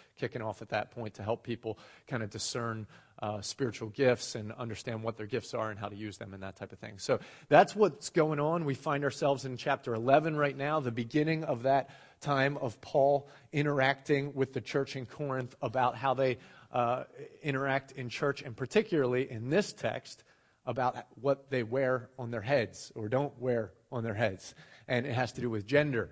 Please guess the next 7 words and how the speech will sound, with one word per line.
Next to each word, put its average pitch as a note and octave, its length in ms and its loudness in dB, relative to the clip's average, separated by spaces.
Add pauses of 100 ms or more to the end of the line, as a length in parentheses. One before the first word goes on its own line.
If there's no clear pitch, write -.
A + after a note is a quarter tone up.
(280)
in, B2 340 -2
in B2 160 -4
this A#2+ 260 -2
role, B2 180 2
in A#2+ 240 -4
this, A#2+ 360 -4
uh, A2 300 -2